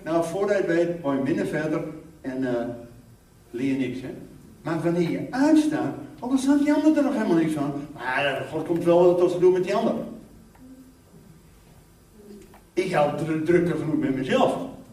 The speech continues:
Ja, toch? Zodat wanneer je er zelf over spreekt, wordt het voor jezelf duidelijk. En iedere preek moet hem drie keer gehouden. De eerste keer zit je nog zo aan het papier vast. De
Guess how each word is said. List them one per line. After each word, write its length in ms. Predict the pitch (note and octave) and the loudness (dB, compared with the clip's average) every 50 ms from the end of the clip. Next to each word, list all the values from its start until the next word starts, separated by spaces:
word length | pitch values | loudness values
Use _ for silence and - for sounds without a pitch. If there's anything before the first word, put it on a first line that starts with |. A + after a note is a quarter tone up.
| - - - - - - - - - - - | -20 -20 -20 -20 -20 -20 -20 -20 -20 -12 -4
Ja, 140 | F#3+ A3 | -2 0
toch? 320 | A#3 A#3+ F3+ - - - - - - - - - - - - - - - - - - - - - | 2 2 2 2 0 -2 -6 -10 -12 -16 -18 -20 -20 -20 -20 -20 -20 -20 -20 -20 -20 -20 -20 -10
Zodat 420 | - B3 B3+ - C#4 C4+ B3+ G#3+ | -4 0 2 4 6 6 6 6
wanneer 340 | B3 B3+ B3 C4+ C#4 C4+ - | 4 6 8 8 8 8 8
je 80 | - | 6
er 60 | G#3+ - | 2 2
zelf 380 | - C4 D4 D4 C#4+ - - | 2 4 6 6 4 4 2
over 140 | G3 E3+ - | 0 -2 -2
spreekt, 640 | - - - E4+ E4 - - - - - - - | -4 -2 2 4 4 4 4 0 -2 -4 -6 0
wordt 180 | A#3+ C#4+ D4 C4+ | 4 4 6 6
het 120 | C#4+ - | 4 2
voor 140 | - A#3 A#3+ | 2 -2 -2
jezelf 320 | A#3 A3+ - C4+ C4+ C4 C#4 | -2 0 2 2 2 4 4
duidelijk. 320 | C#4+ C#4+ - - - - - - - - | 2 2 2 0 0 -4 -6 -8 -8 -6
En 100 | - - | -2 0
iedere 280 | D4 D#4+ D4+ C4 - - | 2 4 6 6 6 6
preek 320 | - - F3 E3 - - | 4 4 4 4 4 2
moet 140 | G#3+ G#3+ F3 | 0 0 0
hem 120 | E3 D#3+ | 0 0
drie 160 | - C4+ C#4 | 4 2 4
keer 160 | - - - - | 4 4 2 2
gehouden. 340 | - - C4 C4 - - - - - - - - - - - D#3+ - - - - - - - | 0 0 0 0 0 -2 -4 -6 -10 -12 -14 -18 -18 -16 -14 -14 -12 -12 -14 -16 -16 -10 -2
De 80 | - | 2
eerste 220 | C4 C#4 C4 - - | 4 4 6 4 2
keer 160 | - G#3 F3 | 0 0 2
zit 140 | - F3 E3 | 4 4 4
je 60 | - | 4
nog 100 | - - | 2 0
zo 180 | - A#3+ A#3 - | 0 0 2 2
aan 120 | E3 - | 2 0
het 80 | - C#3+ | 0 -4
papier 280 | - - - C#3+ C3+ - | -8 -8 -4 -4 -4 -4
vast. 260 | - - - - | -4 -6 -6 -6
De 40 | - | -8